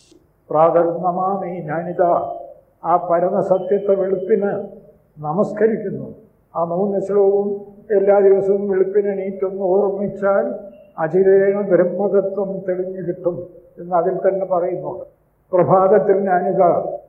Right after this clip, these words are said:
ആ, ആ പരമസത്യത്തെ നമസ്കരിക്കുന്നു. പ്രാതർനമാമി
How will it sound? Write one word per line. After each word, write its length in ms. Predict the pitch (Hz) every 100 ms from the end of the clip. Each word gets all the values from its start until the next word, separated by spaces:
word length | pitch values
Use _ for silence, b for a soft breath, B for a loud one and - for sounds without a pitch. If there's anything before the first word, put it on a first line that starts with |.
| _ 202
ആ, 40 | 165 165 147 - - - - - _ -
ആ 200 | 160 165
പരമസത്യത്തെ 920 | 175 185 196 190 190 196 196 202 - - - -
നമസ്കരിക്കുന്നു. 640 | 165 180 175 - 208 196 208 - - _ _ _ 202
പ്രാതർനമാമി 1300 | 185 185 190 190 190 190 190 190 208 196 247 269